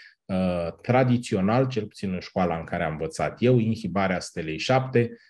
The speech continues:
se făcea prin plasarea într-un bol cu apă a unor pietre de râu. În mod, uh, decorativ se poate face ceva care să arate bine,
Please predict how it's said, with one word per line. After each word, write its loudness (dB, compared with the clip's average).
se -2
făcea 0
prin -4
plasarea 0
într-un -6
bol 2
cu -8
apă 2
a 2
unor 4
pietre 2
de -2
râu. -4
În -4
mod, 2
uh, 0
decorativ 0
se -4
poate -2
face -4
ceva -6
care -8
să -6
arate -2
bine, -6